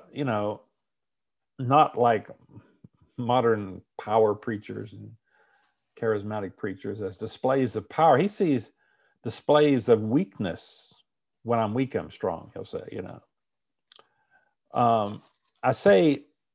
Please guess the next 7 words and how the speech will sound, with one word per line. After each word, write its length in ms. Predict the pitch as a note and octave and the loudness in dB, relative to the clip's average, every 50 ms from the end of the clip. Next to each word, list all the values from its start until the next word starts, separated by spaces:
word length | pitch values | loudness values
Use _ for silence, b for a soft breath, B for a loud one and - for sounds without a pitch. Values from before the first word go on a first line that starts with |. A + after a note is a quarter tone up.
| _ _ _ _ _ _ _ - | _ _ _ _ _ _ _ 2
when 180 | C#3+ D3 D3 D#3+ | 2 4 4 4
we 140 | G3 G#3+ | 2 2
compare 480 | G#3 - D#3 A#2+ - - F#3+ G#3 G3 D#3+ | 2 0 -2 0 2 4 6 6 6 6
this 260 | B2+ C#3+ D#3+ D3+ - | 6 4 2 2 2
list 800 | C#3 A#2 A#2 C#3 F#3 D3+ F#2 F2 - - - - - - - - _ _ _ _ _ _ _ _ _ _ _ _ _ _ b b b b b b b b b b b _ _ _ _ - | 0 0 2 4 6 6 6 4 2 -4 -12 -16 -16 -20 -20 -20 _ _ _ _ _ _ _ _ _ _ _ _ _ _ b b b b b b b b b b b _ _ _ _ 2
of 220 | B2+ A#2+ G#2+ - - | 2 2 2 2 0
Paul's 600 | - - C#3+ D3 C#3+ C3+ B2+ B2 A#2 - - | 4 8 8 10 10 10 8 6 4 2 -4